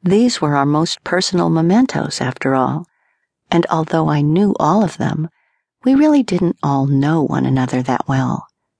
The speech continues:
When the silence was at its peak, I was about to clear my throat to begin the events, so to speak. But first, one brave soul would speak,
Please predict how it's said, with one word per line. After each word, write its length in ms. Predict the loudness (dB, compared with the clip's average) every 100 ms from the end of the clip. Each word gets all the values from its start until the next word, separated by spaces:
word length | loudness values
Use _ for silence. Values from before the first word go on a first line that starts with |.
| _ _ _ _ _ _ _ _ _ _ _ -2
When 180 | 0
the 100 | 2
silence 680 | 0 0 2 4 2 0 -2
was 200 | -4 -4 -4
at 140 | -2
its 200 | -2 -8
peak, 460 | -6 -2 -2 -2 -14 _ _ _ _ _ 0
I 140 | 2
was 180 | 2 0
about 300 | 0 -2 -2
to 80 | -6
clear 240 | 0 2
my 180 | 2 0
throat 400 | 0 0 0 -4
to 120 | -6 -4
begin 340 | 0 0 2
the 120 | 0
events, 600 | 0 0 0 -2 -8 -12 -12
so 220 | -6 -4
to 80 | -4
speak. 460 | -4 -4 -4 -4 -12 _ _ _ _ _ _ _ _ -6
But 160 | -4
first, 580 | 0 0 0 -2 -6 -12 _ _ _ -4
one 340 | 0 2 2
brave 320 | 0 0 -2
soul 540 | -4 -4 -2 -2 -4 -6
would 140 | -6
speak, 580 | -6 -4 -2 -2 -4 -10